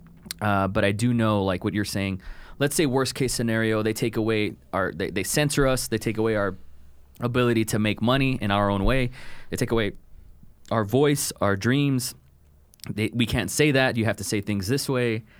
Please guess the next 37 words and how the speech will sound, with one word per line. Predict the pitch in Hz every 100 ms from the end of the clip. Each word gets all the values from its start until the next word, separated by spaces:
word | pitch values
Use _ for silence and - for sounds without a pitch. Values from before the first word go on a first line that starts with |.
| - - _
wear | 95 117 156 147
this, | 131 131 131 - - -
uh, | 110 107 101
do | 98 123 160
that. | 127 123 123 - - - -
Like, | 113 -
that | 156 170
sounds | - 147 135
like | 117 107
North | 120 110
Korea | - 110 117
to | 104
me. | 107 104 101 - - -
That | 90
sounds | 98 90
like | 85
Russia | 104 113 113
to | 104
me. | 101 101 98 - - - -
That | -
sounds | 95
like | 76
China | - 110 117 107
to |
me. | 104 101 101 - - - - _
And, | 101 107 107
um, | 107 101 92 87 - _ _ _ _
it's | 131 123 -
just | 185 -
so | 190 151
strange | - 175 175 147 113
how | 117 110 104 - _ _ - -
when | 123 123
I | 143 180
was | 160
growing | 123 131 120 107
up, | 101 98